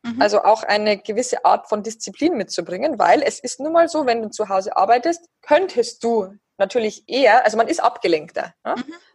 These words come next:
Speaker 2: Also dass man sich wirklich, ähm, auch feste Zeiten setzt zum Arbeiten, dass man sagt, „Okay, natürlich kann man zwischendurch auch mal was Privates machen.“ Dann sage ich jetzt, „Ich mache jetzt eine Stunde was Privates und hänge hinten eine Stunde ran.“
Speaker 1: Mhm.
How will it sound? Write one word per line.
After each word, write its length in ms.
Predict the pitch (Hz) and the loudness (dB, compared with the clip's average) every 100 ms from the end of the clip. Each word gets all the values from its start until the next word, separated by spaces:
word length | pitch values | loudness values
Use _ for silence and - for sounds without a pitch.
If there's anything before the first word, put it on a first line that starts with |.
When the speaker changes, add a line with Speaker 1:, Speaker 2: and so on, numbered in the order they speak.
| - | -2
Speaker 2:
Also 140 | 208 | 2
dass 160 | 226 240 | 2 2
man 140 | 240 | -2
sich 200 | 240 226 | -4 -4
wirklich, 520 | 240 302 302 277 269 - | 2 2 2 -6 -4 0
ähm, 320 | 233 233 226 | 2 2 0
auch 220 | - 214 | 0 0
feste 320 | - 226 254 | 0 -4 -4
Zeiten 420 | 240 196 180 175 180 | -4 0 0 -2 -8
setzt 500 | - 170 - - - | -8 -8 -14 -20 -12
zum 160 | - | -6
Arbeiten, 360 | - 165 - - | -4 -2 -4 -6
dass 100 | 185 | -10
man 100 | 190 | -6
sagt, 180 | 208 - | -6 -6
„Okay, 380 | - - 247 339 - _ _ | -4 2 4 2 -6 _ _
natürlich 440 | - - 285 339 370 | -4 -2 2 2 2
kann 160 | 277 | 0
man 160 | 285 269 | 2 -2
zwischendurch 480 | - 269 285 269 294 | -4 -6 -4 -2 2
auch 160 | 208 226 | 2 4
mal 160 | 214 | 2
was 160 | 196 - | 2 0
Privates 440 | 208 175 208 294 | 0 0 2 0
machen.“ 280 | 294 330 370 | 0 0 0
Dann 120 | 247 | 0
sage 180 | 214 226 | 2 0
ich 60 | 240 | 0
jetzt, 140 | 240 | -4
„Ich 100 | 214 | -4
mache 180 | 214 208 | -8 -6
jetzt 160 | 214 - | -8 -8
eine 80 | 190 | -12
Stunde 520 | - 123 151 101 101 _ _ _ _ | -6 -6 -2 -4 -4 _ _ _ _
was 160 | 208 | -2
Privates 500 | - 208 185 214 320 - | -2 0 4 4 2 -2
und 80 | |
hänge 180 | 233 240 | -2 -2
hinten 200 | 247 247 | -2 -6
eine 140 | 226 220 | -8 -8
Stunde 320 | - 220 202 | -4 -4 0
ran.“ 320 | 165 165 165 _ _ | 0 -2 -8 _ _
Speaker 1:
Mhm. 260 | 226 233 | -8 -6